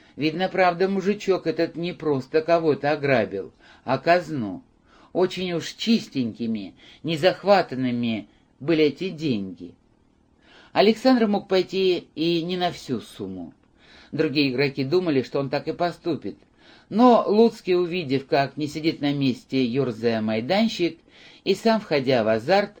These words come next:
пошёл на весь банк. За спинами игроков слышалось дыхание замерших арестантов. Подручные майданщика, поставленные наблюдать за коридором,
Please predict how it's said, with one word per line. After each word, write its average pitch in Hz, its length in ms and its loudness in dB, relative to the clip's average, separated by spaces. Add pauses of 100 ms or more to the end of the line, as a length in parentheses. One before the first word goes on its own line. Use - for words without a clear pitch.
(260)
пошёл 180 360 0
на 147 140 0
весь 123 240 -4
банк. 95 360 -8 (1500)
За 196 180 6
спинами 254 480 6
игроков 208 460 4
слышалось 175 720 -2
дыхание 143 680 2
замерших 127 640 -2
арестантов. 98 720 -6 (640)
Подручные 139 500 0
майданщика, 135 840 -2 (360)
поставленные 117 920 0
наблюдать 123 600 2
за 120 100 -4
коридором, 147 640 0